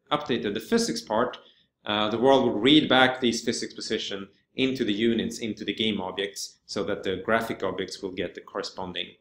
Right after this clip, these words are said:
movement. So that looks something like this. Uh, here. Uh,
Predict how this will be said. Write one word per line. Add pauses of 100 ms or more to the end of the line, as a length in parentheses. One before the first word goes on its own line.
(840)
movement. (640)
So (460)
that (120)
looks
something
like (220)
this. (1500)
Uh, (600)
here. (1700)
Uh,